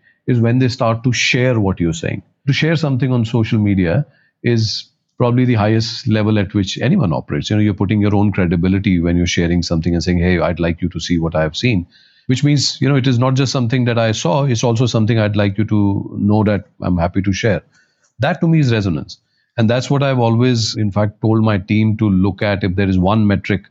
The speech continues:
that they should look at is, you know, whether people are sharing your content. And to me, really, so the answer is stick to your expression, stick to the authentic way of saying whatever you're going to say. Use language, and I think that is something we should also talk about, how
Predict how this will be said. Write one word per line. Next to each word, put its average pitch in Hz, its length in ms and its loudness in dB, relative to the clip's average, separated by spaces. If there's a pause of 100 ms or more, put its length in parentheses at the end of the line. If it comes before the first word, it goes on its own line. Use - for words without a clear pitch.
(320)
that 90 120 0
they 98 100 2
should 98 200 -2
look 95 140 0
at 123 100 -2
is, 113 160 0
you 113 80 2
know, 117 80 2
whether 107 240 2
people 104 300 0
are 98 60 2
sharing 113 340 0
your 76 120 -4
content. - 440 -10 (640)
And 113 200 0 (360)
to 139 80 4
me, 143 120 4
really, 120 380 2
so 113 140 -2
the 113 100 2
answer 117 320 0
is 123 320 0 (140)
stick - 340 -4
to 123 120 2
your 113 300 2
expression, 107 560 -2
stick 110 280 -2
to 110 80 2
the 107 120 2
authentic 98 520 0
way 101 140 2
of 98 120 0
saying 101 260 0
whatever 95 300 0
you're 92 140 2
going 87 180 0
to 85 80 -2
say. 147 320 0 (500)
Use 143 520 4
language, 107 880 2
and 98 220 0
I 101 80 0
think 110 180 0
that 101 180 0
is 107 160 -2
something 104 480 -2
we 98 120 -2
should 98 140 -2
also 101 280 0
talk 87 240 -2
about, 90 260 -2
how 98 180 0